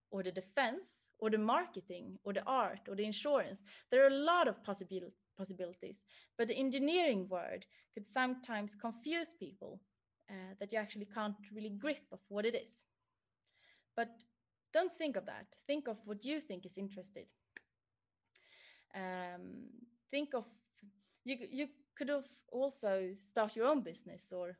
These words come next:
work at big companies at, like, uh, Afree or startups or something in between.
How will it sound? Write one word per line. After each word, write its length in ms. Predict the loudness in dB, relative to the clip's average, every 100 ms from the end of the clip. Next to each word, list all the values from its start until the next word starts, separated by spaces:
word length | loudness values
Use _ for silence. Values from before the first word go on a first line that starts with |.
| -4
work 180 | -2 -2
at 160 | -4
big 220 | -6 -6 -2
companies 500 | -2 -2 -6 -10 -12
at, 140 | -14 _ _ -20 _ _
like, 220 | -4 -4 -6 _ _ _ _ _ _
uh, 60 | -14 -12 -8 -4
Afree 480 | -4 -6 -12 -14 -16 _ _ _ _
or 120 | 2 2
startups 640 | 2 0 0 -4 -12 -20 _ _
or 120 | -10 -6
something 360 | -6 -6 -6
in 60 | -6
between. 400 | -8 -12 -14